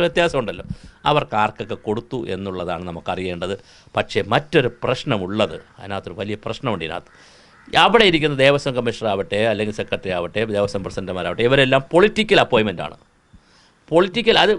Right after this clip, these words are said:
യു ഡി എഫ് ആയാലും എൽ ഡി എഫ് ആയാലും പൊളിറ്റിക്കൽ അപ്പോയിൻമെന്റ്. പുനലൂർ മധു മരിച്ചുപോയി, ദേവസ്വം ബോർഡിൽ നേരത്തെ ഉണ്ടായിരുന്ന കോൺഗ്രസിൻ്റെ നോമിനിയായിട്ട് പുനലൂർ, അദ്ദേഹം മരിച്ചുപോയി. അപ്പം, ആ, പിന്നെ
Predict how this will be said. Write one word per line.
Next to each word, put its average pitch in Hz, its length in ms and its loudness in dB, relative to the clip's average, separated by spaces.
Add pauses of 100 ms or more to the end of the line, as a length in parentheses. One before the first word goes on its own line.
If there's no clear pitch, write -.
(100)
യു 214 100 4
ഡി 226 80 8
എഫ് 220 120 0
ആയാലും 226 180 4
എൽ 220 100 -2
ഡി 202 80 6
എഫ് 147 140 -2
ആയാലും 90 160 -10 (480)
പൊളിറ്റിക്കൽ 220 500 4
അപ്പോയിൻമെന്റ്. 165 520 0
പുനലൂർ 196 380 2
മധു 139 140 0 (140)
മരിച്ചുപോയി, 143 400 -6 (140)
ദേവസ്വം 131 260 -6
ബോർഡിൽ 117 300 -4
നേരത്തെ 117 220 -8
ഉണ്ടായിരുന്ന 107 360 -6
കോൺഗ്രസിൻ്റെ 113 480 -8
നോമിനിയായിട്ട് 98 460 -6
പുനലൂർ, 110 320 -8
അദ്ദേഹം 139 240 0
മരിച്ചുപോയി. 107 300 -10 (560)
അപ്പം, 196 160 4 (180)
ആ, - 20 -2 (100)
പിന്നെ 143 200 0